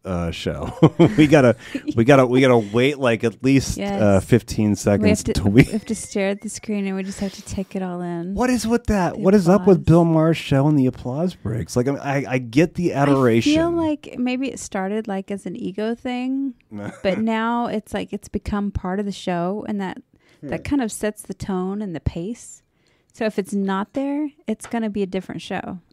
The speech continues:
Speaker 2: I mean, he's been doing his show for so
Speaker 1: Are you
Speaker 2: long.
Speaker 1: wearing my fucking shirt?
Speaker 2: Uh,
Speaker 1: <laughs>
Speaker 2: this one?
Speaker 1: Are you wearing my Prince shirt right now?
Speaker 2: I
Speaker 1: Hold,
Speaker 2: am.
Speaker 1: I just noticed that. Hold on.
Speaker 2: Yeah.
Speaker 1: Wow. For all, for all our viewers out there, you're welcome.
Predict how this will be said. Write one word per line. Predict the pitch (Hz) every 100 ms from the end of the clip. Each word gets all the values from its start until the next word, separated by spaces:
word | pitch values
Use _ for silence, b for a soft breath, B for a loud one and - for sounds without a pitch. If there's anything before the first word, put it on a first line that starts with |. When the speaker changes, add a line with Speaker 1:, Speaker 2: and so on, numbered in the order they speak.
| _ _
Speaker 2:
I | 208
mean, | 214
he's | 202
been | - 247
doing | 233 233
his | 196
show | 185 208
for | 185 -
so | - 160 151
Speaker 1:
Are | 180
you | 156 202
Speaker 2:
long. |
Speaker 1:
wearing | 170 117 151
my | 117 95
fucking | - 120 - 135
shirt? | - 85 82 _ _ _ _ _ _ _ - - _ _ _ _ _ _ _ _ _ _ _ -
Speaker 2:
Uh, | 220 214 202 185 - 294 - - -
Speaker 1:
<laughs> | 240 - - - - 214
Speaker 2:
this | 220 -
one? | 466 587 480 -
Speaker 1:
Are | 160
you | 214 226
wearing | 196 180 190
my | 190 180
Prince | - 160 175
shirt | - 202 202
right | 202
now? | 214 214
Speaker 2:
I | 180
Speaker 1:
Hold, | 160 185 202
Speaker 2:
am. | -
Speaker 1:
I | 196
just | 214 -
noticed | 190 208 196
that. | 90 78 85
Hold | 110 120
on. | 87 87 -
Speaker 2:
Yeah. | 254 220 110 302 _ _ _ -
Speaker 1:
Wow. | - 107 110 87 78 _ _ _ _ -
For | - 123
all, | 139 139
for | - 143
all | 143
our | 143 110
viewers | 104 156 147 92
out | 92 85
there, | 87
you're | 87 90
welcome. | 95 120 - 98